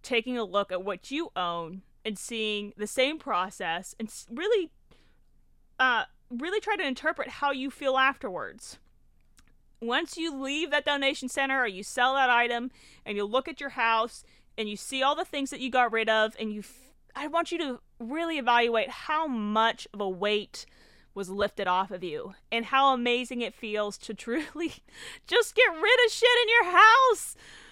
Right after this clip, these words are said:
It feels so good. It's crazy. Um, but anyways, how does this relate to business? And this is something that's a little th-,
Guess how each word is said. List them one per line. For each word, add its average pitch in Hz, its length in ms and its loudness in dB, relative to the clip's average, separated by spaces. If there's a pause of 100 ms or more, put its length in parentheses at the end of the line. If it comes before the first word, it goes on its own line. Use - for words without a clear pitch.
It 349 200 -4
feels 403 300 0
so 349 580 2
good. 403 760 0
It's 285 220 0
crazy. 427 1040 0 (760)
Um, 262 480 2 (680)
but 339 140 6
anyways, 185 680 0 (380)
how 381 260 6
does 453 160 6
this 359 240 -4
relate 285 540 0
to - 140 -6 (160)
business? - 720 -2 (440)
And 285 160 6
this 539 180 4
is 508 80 2
something 311 360 2
that's 269 180 0
a 254 40 0
little 262 680 4
th-, 226 160 -2